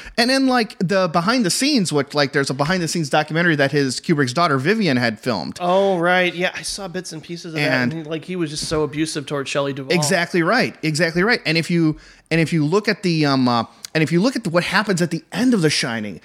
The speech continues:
Speaker 1: it, you could almost look at it as, like, as just, like,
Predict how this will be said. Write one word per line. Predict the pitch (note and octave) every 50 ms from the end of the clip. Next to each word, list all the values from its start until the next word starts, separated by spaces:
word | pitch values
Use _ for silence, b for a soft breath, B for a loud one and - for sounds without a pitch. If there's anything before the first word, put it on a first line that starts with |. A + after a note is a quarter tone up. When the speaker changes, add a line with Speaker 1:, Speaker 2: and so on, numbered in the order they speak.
| B B B B B B B
Speaker 1:
it, | A3+ C4 - - - - - -
you | G#3+ C4 A#3
could | - B3 - - -
almost | G3 A3+ B3+ B3+ A#3+ G#3+ -
look | G#3 G3+ E3 F#3+
at | E3+ D#3
it |
as, | D#3 C#3+ C3+
like, | C3 C3 C3+ B2+ - -
as | D#3 D3 B2+
just, | - - F#3 F3 - - -
like, | D3+ D3+ D3 C#3 A#2+ -